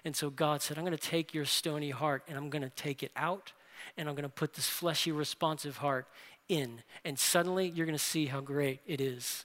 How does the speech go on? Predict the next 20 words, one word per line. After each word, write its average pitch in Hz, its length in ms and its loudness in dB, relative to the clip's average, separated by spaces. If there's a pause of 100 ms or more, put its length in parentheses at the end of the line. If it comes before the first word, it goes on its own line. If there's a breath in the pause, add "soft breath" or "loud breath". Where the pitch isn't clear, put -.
that 139 120 -4
I've 127 120 -4
saved 123 360 -6
you." 110 120 -10 (2250 soft breath)
You 160 140 4
were 135 60 2
handed 160 480 4
over 131 340 0 (1300 loud breath)
to 160 100 2
the 139 100 0
teaching. 135 540 0 (1160 soft breath)
That's 175 200 6
in 160 80 8
your 151 100 6
notes. 151 300 6
You 160 80 6
were 151 80 6
handed 180 320 10
over, 170 420 8
meaning 175 240 8